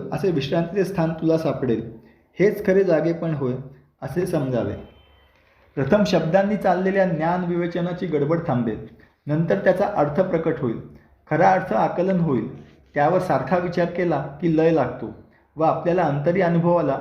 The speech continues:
असे वाटते. तुला वाटेल की जागृती म्हणतात ती हीच. आपल्याला अनुभवाची प्राप्ती झाली, पण हा केवळ भ्रम असतो,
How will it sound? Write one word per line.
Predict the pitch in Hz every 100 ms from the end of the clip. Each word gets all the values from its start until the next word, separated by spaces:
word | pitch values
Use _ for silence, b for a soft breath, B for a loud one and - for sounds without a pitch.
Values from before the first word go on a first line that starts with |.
| -
असे | 135 170
वाटते. | 151 120 - 107 - - b b b b
तुला | 151 190
वाटेल | 185 175 - 165 160 - -
की | 165
जागृती | 143 147 170 208
म्हणतात | 175 170 180
ती | 175 -
हीच. | 165 165 - - - - b b - 135
आपल्याला | 127 135 - -
अनुभवाची | - 156 165 180 185 196
प्राप्ती | 156 139 - 190
झाली, | 156 110 - - - - -
पण | 165
हा | 170
केवळ | 175 196 190
भ्रम | 151 147 160 135
असतो, | - 127